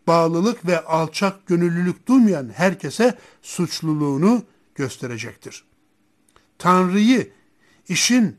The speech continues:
dışında bırakmaları açısından tanrısızdırlar ve bu günümüzde çok yaygın olan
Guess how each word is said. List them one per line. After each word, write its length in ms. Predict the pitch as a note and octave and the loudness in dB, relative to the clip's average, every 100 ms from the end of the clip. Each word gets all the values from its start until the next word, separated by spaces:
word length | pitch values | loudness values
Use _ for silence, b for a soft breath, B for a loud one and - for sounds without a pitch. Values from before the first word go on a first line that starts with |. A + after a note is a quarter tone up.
| _ | _
dışında 580 | E3+ - G3 G3 F#3+ D3+ | -2 0 2 0 0 0
bırakmaları 760 | F3 E3+ F3+ E3 E3 G#3 C4+ | 0 0 0 0 2 2 0
açısından 720 | F3 D3+ - - D3+ D3+ A#3 G#3+ b b _ | -2 -4 -6 -8 -2 0 0 -2 b b _
tanrısızdırlar 1000 | D#3 D#3 D3 - D#3 B2+ A2+ A2 G2 _ b b - | -4 -4 -6 -8 -8 -8 -12 -14 -20 _ b b -10
ve 240 | C#3 A#2+ | -8 -2
bu 260 | A3+ C#4+ - b b b _ | 2 2 0 b b b _
günümüzde 560 | F#3 F#3+ F#3+ F3+ F#3+ F#3+ | 2 4 4 2 -2 -2
çok 340 | - G#3+ - | -2 -4 -2
yaygın 300 | E3 D#3+ D#3 | -2 -2 -2
olan 300 | D3 F#3+ G#3+ | 0 0 0